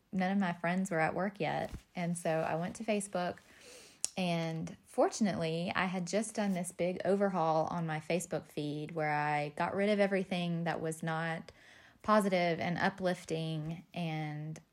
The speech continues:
replaced it with a bunch of,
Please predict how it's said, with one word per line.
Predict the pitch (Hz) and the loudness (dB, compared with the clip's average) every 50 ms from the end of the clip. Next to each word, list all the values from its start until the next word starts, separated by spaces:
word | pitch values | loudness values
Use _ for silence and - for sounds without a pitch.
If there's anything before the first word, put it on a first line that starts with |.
| - 170 | -6 -4
replaced | 175 170 165 - - - 175 185 190 - - - | -2 -2 -2 -2 -2 0 2 2 0 -2 -2 -2
it | 180 160 160 - - | 0 0 0 0 -2
with | 175 165 156 151 156 170 - - - | 0 0 0 0 0 -2 -4 -4 -4
a | 175 | -4
bunch | 165 175 175 170 175 180 190 202 - - - - | -4 -4 -4 -4 -4 -4 -6 -6 -8 -10 -8 -6
of, | 170 170 170 165 160 165 165 165 170 | -6 -4 -4 -4 -4 -4 -6 -6 -8